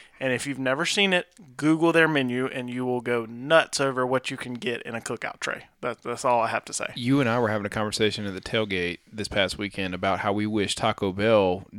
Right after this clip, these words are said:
Speaker 2: did what Cookout does, and you could build your own five dollar box. Can you imagine what Taco Bell would be like if you could build your own five dollar box out of, like,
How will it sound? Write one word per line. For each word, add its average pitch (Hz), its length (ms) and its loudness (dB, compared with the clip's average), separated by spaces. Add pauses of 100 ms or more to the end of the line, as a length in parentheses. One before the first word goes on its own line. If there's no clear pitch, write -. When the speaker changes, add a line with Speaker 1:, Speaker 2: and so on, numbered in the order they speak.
Speaker 2:
did 98 280 0
what 92 200 -2
Cookout 104 440 0
does, 95 280 0
and 95 220 -6
you 98 80 -6
could 95 160 -10
build 98 240 -2
your 98 140 -6
own 98 100 -4
five 92 260 2
dollar 92 240 2
box. - 600 0 (280)
Can 110 140 -6
you 165 100 4
imagine 104 520 2
what 98 240 0
Taco 104 280 0
Bell 95 200 2
would 95 100 0
be 101 120 -2
like 101 260 -2
if 92 100 -10
you 104 140 -4
could 90 200 -6
build 98 280 -2
your 101 200 -2
own 98 160 -4
five 95 300 0
dollar 92 220 2
box 90 400 -2
out 90 100 -2
of, 87 100 -4
like, 90 280 -4